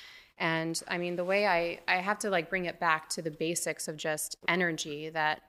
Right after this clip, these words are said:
emotions, emotions are energy in motion. Energy is always moving. Um, and we live, everything is made out of energy. There's not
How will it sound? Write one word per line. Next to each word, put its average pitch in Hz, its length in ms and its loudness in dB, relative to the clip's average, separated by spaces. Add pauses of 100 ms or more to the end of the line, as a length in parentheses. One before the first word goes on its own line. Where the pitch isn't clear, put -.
(760)
emotions, 180 1040 0
emotions 175 920 -2
are 156 220 4
energy 160 720 -4
in 156 380 -2 (120)
motion. 156 640 -4 (480)
Energy 170 600 0
is 156 380 -2
always 156 400 -4
moving. 175 760 0 (460)
Um, 156 540 0 (360)
and 165 200 -2
we 175 140 -4
live, 180 680 0 (180)
everything 202 520 4
is 151 120 -8
made 147 160 -14
out 156 120 -14
of - 80 -10
energy. - 340 -6
There's 170 220 -2
not 175 240 2